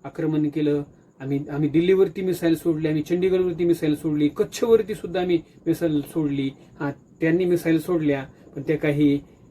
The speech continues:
अ, जमिनीवरती येऊन पडल्या नाहीत, त्या हवेतच आपल्या भारतीय एअर डिफेन्सने त्या हवेतच त्या ठिकाणी,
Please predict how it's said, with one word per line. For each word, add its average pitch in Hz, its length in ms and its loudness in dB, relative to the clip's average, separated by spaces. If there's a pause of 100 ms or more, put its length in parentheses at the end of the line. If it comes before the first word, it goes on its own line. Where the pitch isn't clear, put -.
(160)
अ, 131 60 -12 (840)
जमिनीवरती 220 560 4
येऊन 208 140 2
पडल्या 180 300 2
नाहीत, 151 300 0 (280)
त्या 165 160 0
हवेतच 208 840 4
आपल्या 151 360 -4
भारतीय 170 760 -4 (720)
एअर 165 260 2
डिफेन्सने 151 600 0 (320)
त्या 151 120 -6
हवेतच 170 500 0 (520)
त्या 143 80 -8
ठिकाणी, 135 480 -8